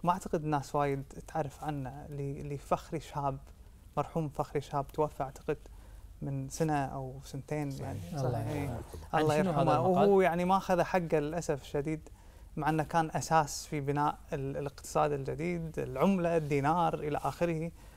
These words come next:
Speaker 1: آه، عن تحول، كتب مقال في فورن أفيرز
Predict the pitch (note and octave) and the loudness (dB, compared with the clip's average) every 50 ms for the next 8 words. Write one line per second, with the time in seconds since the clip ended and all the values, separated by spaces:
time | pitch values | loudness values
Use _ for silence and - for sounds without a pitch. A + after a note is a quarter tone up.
0 | - - - - - - - - - - F3 F3 - - - - - - - B3+ | -20 -20 -20 -20 -20 -20 -18 -12 -2 2 2 2 2 0 -8 -10 0 6 8 8
1 | B3 A3+ - - F#3+ - A#3 B3 A#3 G#3+ G#3+ G#3+ G#3+ - - - - A3 - F#3+ | 8 8 6 2 2 6 6 6 6 6 6 4 4 2 -4 -6 -4 0 0 2
2 | E3+ F3 E3+ - G3 G3+ F#3+ - - - F3 - - F3+ F3+ F3 E3+ E3+ E3+ - | 4 2 2 4 4 4 4 2 -2 -4 -2 2 6 6 6 6 6 2 0 0
3 | - C#3+ B2+ B2+ B2 - - | 0 0 0 -2 -6 -12 -14